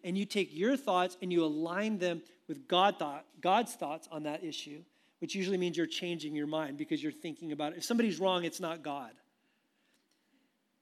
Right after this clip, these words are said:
We laugh at that, but you gotta be serious, right? Before you were saved, you're like, "Well, I thought just sleeping with whoever I wanted to is fine." I mean, that's just how you do it. That's like life, right?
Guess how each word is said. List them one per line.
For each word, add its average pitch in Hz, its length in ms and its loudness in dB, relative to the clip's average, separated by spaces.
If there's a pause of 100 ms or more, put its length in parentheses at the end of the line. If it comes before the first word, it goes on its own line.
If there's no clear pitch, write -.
(580)
We 202 160 2
laugh 247 240 8
at 175 80 -2
that, 160 140 0
but 180 100 -8 (100)
you 175 100 -6
gotta 180 180 4
be 175 80 -4
serious, 190 460 -4 (300)
right? 180 420 4
Before 202 320 2
you 196 140 2
were 180 80 6
saved, 240 520 2 (520)
you're 208 160 0
like, 196 220 6 (100)
"Well, 254 300 2
I 196 100 -4
thought 247 220 0
just - 420 -6
sleeping 233 300 0
with 220 120 0
whoever 220 280 0
I 208 40 2
wanted 214 280 -2
to 226 160 -4
is - 160 -10
fine." 233 160 -8
I 190 40 -4
mean, 180 140 -4
that's 180 160 0
just 185 140 -8
how 202 100 -2
you 180 200 -2
do 220 340 -4
it. 147 100 -2
That's 156 220 -8
like 160 160 -4
life, 190 420 2
right? 190 260 4